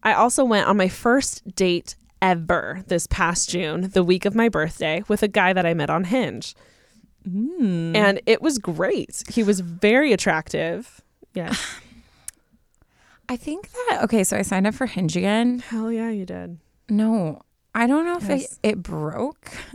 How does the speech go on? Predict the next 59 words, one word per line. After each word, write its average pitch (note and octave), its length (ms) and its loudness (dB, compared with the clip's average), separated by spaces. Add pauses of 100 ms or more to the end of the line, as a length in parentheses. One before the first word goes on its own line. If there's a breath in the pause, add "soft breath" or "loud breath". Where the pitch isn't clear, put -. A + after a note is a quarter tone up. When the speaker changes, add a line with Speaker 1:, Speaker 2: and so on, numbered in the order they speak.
(100)
Speaker 2:
<laughs> - 400 -6
or, A#3+ 160 4
like, G#3+ 300 2 (140)
if G#3+ 240 -2
I'm G3 260 4
just A#3 260 0
very F#3 380 2
unaware F3+ 600 2
that, E3+ 280 -2
like, E3+ 200 -2
the F3 80 -4
pictures G3+ 460 0
are B3 100 2
terrible C4 400 2
that C4+ 120 2
I C4+ 120 2
chose C#4 260 0
or D4 60 0
something. D4 340 2 (500 soft breath)
I've C#4+ 220 2
had C#4 180 4
it D#4 100 -2
for, G4 140 0
like, G#4 160 0
a C#4 40 -12
few A3 260 2
months F3 320 2
now, A#3+ 240 4
and A3+ 140 2
the A3 80 2
last F#3+ 400 2
time D4 140 2
I D4+ 80 0
got D4 180 2
Hinge, C4+ 420 -2 (380 loud breath)
I G#3 140 4
was G#3+ 140 -2
so - 280 0
overwhelmed F#3+ 480 2
because G3 180 -2
it F#3 40 0
was, E3+ 100 -2
like, D3 180 -2
like, E3 240 2
like, A#3+ 220 2
like, G#3+ 100 6
Speaker 1:
Boom, F3+ 80 2
Speaker 2:
like, D#3+ 100 4
Speaker 1:
boom, F3+ 80 4
Speaker 2:
like, E3+ 140 2
Speaker 1:
boom, F#3 160 4
Speaker 2:
like. E3+ 100 0
Speaker 1:
boom. E3+ 280 -2 (160)
Speaker 2:
Like, A#3+ 220 0
no G3+ 240 2
one's C4 340 0
liking F#3+ 480 -2
me, F3 160 0
like, D#3+ 180 -2